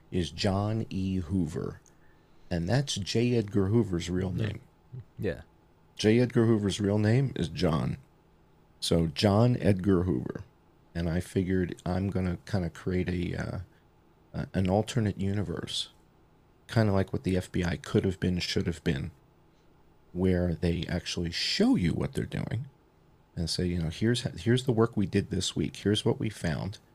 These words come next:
Speaker 1: We located this, we found that. It looks like it might be this. We're gonna be digging into this and this and this." And that's effectively what I did throughout the investigation. And by November eleventh,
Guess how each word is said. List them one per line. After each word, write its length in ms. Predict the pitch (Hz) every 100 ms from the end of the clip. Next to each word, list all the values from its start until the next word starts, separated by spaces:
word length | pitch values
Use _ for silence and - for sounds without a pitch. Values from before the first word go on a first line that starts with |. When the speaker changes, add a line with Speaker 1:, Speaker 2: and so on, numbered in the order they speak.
| _ _ _ _ _ _ _
Speaker 1:
We 100 | 98
located 540 | 90 98 - 113 107 107
this, 280 | 62 - 71
we 80 |
found 360 | - 95 107 98
that. 220 | 58 87 - -
It 160 | -
looks 280 | 98 - -
like 180 | 90 95
it 120 | 90
might 200 | 90 -
be 120 | 85
this. 320 | - 78 92
We're 80 | 92
gonna 140 | 90 87
be 100 | 87
digging 240 | 82 85
into 180 | 82 -
this 200 | - -
and 100 | 85
this 160 | 95 -
and 100 | -
this." 200 | - - - - _ -
And 100 | 180
that's 120 | -
effectively 520 | - 175 - 160 156
what 200 | 135 139
I 80 | 127
did 320 | 139 - - - _ _ _ _ -
throughout 300 | 113 104 -
the 80 |
investigation. 720 | 98 95 95 - 95 95 - -
And 120 | 78
by 140 | 92
November 760 | 92 87 82 95 113 123 131 123
eleventh, 680 | 101 107 160 90 67 -